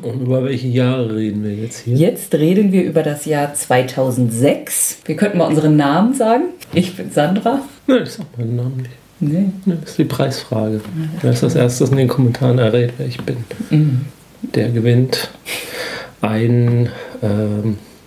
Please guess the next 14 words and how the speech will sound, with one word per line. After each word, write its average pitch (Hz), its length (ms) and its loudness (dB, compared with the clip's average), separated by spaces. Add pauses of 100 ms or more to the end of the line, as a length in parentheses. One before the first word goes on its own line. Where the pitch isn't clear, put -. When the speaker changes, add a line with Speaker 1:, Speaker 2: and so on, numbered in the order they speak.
(140)
Speaker 1:
ein - 140 4
Abendessen 143 500 -2
mit 143 160 -4
mir. - 580 -6 (640)
Speaker 2:
Wer 180 80 0
will 196 80 -2
denn 147 240 0
sowas? 165 480 0 (1700)
Speaker 1:
Weiß 294 160 0
ich 185 160 -2
nicht. 127 340 -10
Mal 214 120 -8
gucken. 180 300 0 (1500)
Speaker 2:
Gut, 175 400 2